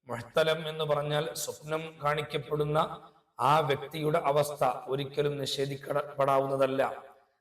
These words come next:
അവിടെ ഹാലു മുഹ്തലിമിൻ, ലാമിന് കസർ കൊടുത്ത് അറബി വ്യാകരണ പ്രകാരം മുഹ്തലിം ഇസ്മു ഫായിൽ അങ്ങനെയുണ്ട്. അപ്പോൾ ഇമാം ഖർബൂത്തിയൊക്കെ അതിന് അർത്ഥം കൊടുത്തിട്ടുള്ളത് അൽ ആഖിലുൽ ബാലിഗു, ബുദ്ധിയും പ്രായപൂർത്തിയും എത്തിയ ആള് എന്നാണ്.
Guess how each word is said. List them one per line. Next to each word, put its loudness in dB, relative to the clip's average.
അവിടെ 6
ഹാലു 2
മുഹ്തലിമിൻ, -2
ലാമിന് 0
കസർ 0
കൊടുത്ത് -4
അറബി 4
വ്യാകരണ 4
പ്രകാരം 2
മുഹ്തലിം -2
ഇസ്മു -8
ഫായിൽ 2
അങ്ങനെയുണ്ട്. 0
അപ്പോൾ 4
ഇമാം 2
ഖർബൂത്തിയൊക്കെ 0
അതിന് 0
അർത്ഥം 0
കൊടുത്തിട്ടുള്ളത് 0
അൽ 6
ആഖിലുൽ 2
ബാലിഗു, 2
ബുദ്ധിയും 0
പ്രായപൂർത്തിയും 0
എത്തിയ 0
ആള് 6
എന്നാണ്. -2